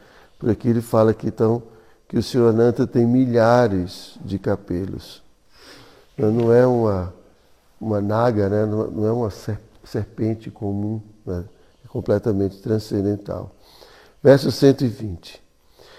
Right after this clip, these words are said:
Esse Ananta Shesha é a encarnação de devoto da divindade.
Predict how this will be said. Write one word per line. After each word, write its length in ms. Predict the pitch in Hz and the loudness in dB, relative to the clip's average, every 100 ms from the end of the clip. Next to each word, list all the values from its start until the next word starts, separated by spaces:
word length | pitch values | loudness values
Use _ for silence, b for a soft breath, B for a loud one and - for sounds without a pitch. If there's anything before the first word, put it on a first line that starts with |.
| b - | b 6
Esse 260 | 156 156 | 6 8
Ananta 420 | 160 127 120 123 | 8 8 6 4
Shesha 640 | 117 - 113 113 - 151 - - | -2 0 2 2 0 -2 -2 2
é 480 | 120 131 113 90 - b b b | 6 6 4 0 -8 b b b
a 160 | 110 120 | 2 2
encarnação 1000 | 123 127 123 123 113 - 131 120 123 120 | 4 2 2 0 0 -2 0 2 2 0
de 140 | 117 | -2
devoto 880 | 104 139 147 110 107 110 110 123 131 - b b b b | 2 4 4 2 2 2 0 -2 -4 -6 b b b b
da 160 | 110 110 | 2 2
divindade. 880 | 113 107 120 113 90 87 87 - | 2 -2 -2 -2 -2 -2 -8 -14